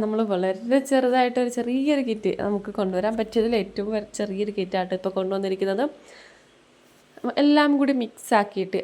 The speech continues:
അത് നമ്മൾ ഇത് കൊണ്ടുവരാൻ കാരണം തന്നെ ഒരു ക്ലിയറൻസ് സെയിലിൻ്റെ ഭാഗമായിട്ടാണ് ട്ടോ ഇത്ര ഈ ഒരു എമൗണ്ടിൽ നമ്മൾ വന്നിരി-, കൊണ്ടുവന്നിരിക്കുന്നത്. നമുക്ക് ഇതിൻ്റെ പ്രൈസ് എന്ന് പറയുന്നത് അറുപത് രൂപ കേട്ടോ. ഈ ഒരു കിറ്റിന് അറുപത് രൂപ മാത്രമേ നമുക്ക് വരുന്നുള്ളൂ.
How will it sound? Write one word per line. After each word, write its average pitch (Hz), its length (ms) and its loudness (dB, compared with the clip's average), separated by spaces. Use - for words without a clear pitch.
അത് 214 120 2
നമ്മൾ 226 200 -2
ഇത് 208 180 -6
കൊണ്ടുവരാൻ 220 480 0
കാരണം 214 240 -4
തന്നെ 226 160 -4
ഒരു 302 80 -2
ക്ലിയറൻസ് 269 460 -2
സെയിലിൻ്റെ 214 340 0
ഭാഗമായിട്ടാണ് 170 680 -4
ട്ടോ 190 140 0
ഇത്ര 196 220 -4
ഈ 226 80 0
ഒരു 233 120 0
എമൗണ്ടിൽ 208 360 0
നമ്മൾ 208 240 0
വന്നിരി-, 202 340 -2
കൊണ്ടുവന്നിരിക്കുന്നത്. 208 720 -2
നമുക്ക് 240 240 0
ഇതിൻ്റെ 233 260 0
പ്രൈസ് 208 300 2
എന്ന് 254 160 0
പറയുന്നത് 233 360 0
അറുപത് 214 360 -2
രൂപ 190 100 0
കേട്ടോ. 175 280 0
ഈ 190 120 -6
ഒരു 214 120 -8
കിറ്റിന് 214 340 -4
അറുപത് 196 300 -4
രൂപ 202 120 -4
മാത്രമേ 196 240 -6
നമുക്ക് 190 240 -6
വരുന്നുള്ളൂ. 175 400 -2